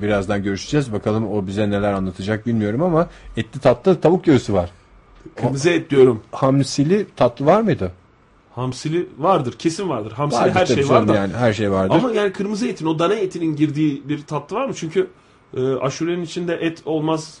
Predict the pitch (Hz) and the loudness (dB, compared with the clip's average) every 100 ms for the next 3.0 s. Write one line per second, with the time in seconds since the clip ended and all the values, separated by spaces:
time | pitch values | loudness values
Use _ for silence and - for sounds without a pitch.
0 | - 165 - 151 143 156 165 196 208 139 | -8 -6 -2 4 6 6 6 6 4 2
1 | 151 - 156 139 139 135 - 98 90 95 | 2 0 2 2 4 2 0 -4 -6 -8
2 | _ _ - - 123 - 117 107 - 104 | _ _ -10 -2 -2 -2 -4 -4 0 -2